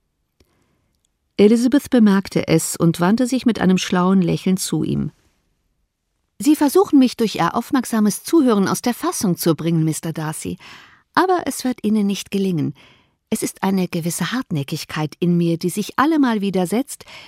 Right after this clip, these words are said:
wenn ich bei anderen den Willen, mich zu intimidieren, bemerke.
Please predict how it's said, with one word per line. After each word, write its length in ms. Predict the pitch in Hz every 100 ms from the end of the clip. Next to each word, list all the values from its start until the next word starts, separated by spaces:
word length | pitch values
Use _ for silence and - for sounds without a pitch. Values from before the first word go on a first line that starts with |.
| -
wenn 100 | 220
ich 140 | 247
bei 140 | - -
anderen 480 | - 277 311 302 277
den 220 | 240 208
Willen, 340 | 185 269 302 277
mich 220 | 220 -
zu 140 | -
intimidieren, 760 | - 277 262 233 185 233 226 190
bemerke. 520 | 170 175 170 - 165